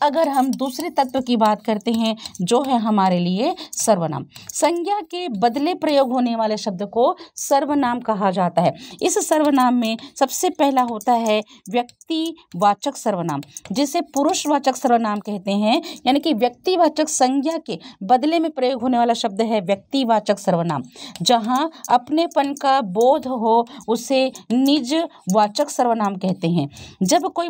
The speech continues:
पास या दूर के निश्चित व्यक्ति या वस्तु का बोध हो, तो निश्चित सर्वनाम कहलाता है।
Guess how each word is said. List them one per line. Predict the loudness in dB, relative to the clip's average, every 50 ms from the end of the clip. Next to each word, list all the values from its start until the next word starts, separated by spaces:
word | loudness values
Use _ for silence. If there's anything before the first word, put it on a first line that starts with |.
| -6 0
पास | 2 4 4 4 2 0 -2 0
या | 0 0
दूर | 0 -2 -4 -2 -2 -4 -2 -2
के | -2 -2 -2 -6 -14 -6 0
निश्चित | 2 4 4 2 0 -6 -8 -10 -8 -6 -2
व्यक्ति | 0 0 0 0 _ _ -6 -4 -2 0 0
या | 0 0 0 2 0
वस्तु | 0 -2 -2 -4 -4 -2
का | 0 0 0 0
बोध | 0 -2 -2 0 0 0
हो, | 0 2 2 2 2 -2 -10 -10 -2
तो | -2 0
निश्चित | 2 2 2 2 2 0 -4 -6 -6 -6 -6 -2 -2 0 0 0 -4 -6 -14 -6 -4
सर्वनाम | 0 2 2 2 2 2 0 -2 -2 -2 -4 -6
कहलाता | -4 -4 -2 0 0 0 0 0 -2 -2
है। | -2 0 0 0 0 -2